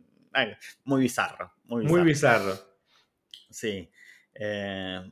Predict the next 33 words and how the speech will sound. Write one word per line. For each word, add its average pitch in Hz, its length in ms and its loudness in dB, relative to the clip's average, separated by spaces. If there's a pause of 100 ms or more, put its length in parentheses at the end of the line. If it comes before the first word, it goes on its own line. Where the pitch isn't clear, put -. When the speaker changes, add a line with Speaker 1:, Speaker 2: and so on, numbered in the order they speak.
Speaker 1:
bueno, 117 320 -2 (460)
mi 127 180 -4
experiencia, 151 840 2
yo 127 160 0
les 117 180 2
hablo 110 160 4
de 113 100 4
Bitcoin, 127 460 2
les 101 160 -6
hablo 110 180 2
del 101 120 2
dos 98 120 -4
mil 120 220 2
uno, 120 400 0
de 95 120 -2
por 98 200 -4
qué 120 100 0
te 107 140 -4
confiscan 101 560 -4
y 95 80 -8
con 95 160 -8
Bitcoin 101 380 -4
no. 139 360 -2
Después 107 400 -6
los 98 160 -8
llevo 113 140 0
a - 20 -2
un 113 60 -6
café 156 400 4
donde 104 240 2
les 95 220 -4
enseño 104 500 -6
a 90 180 -10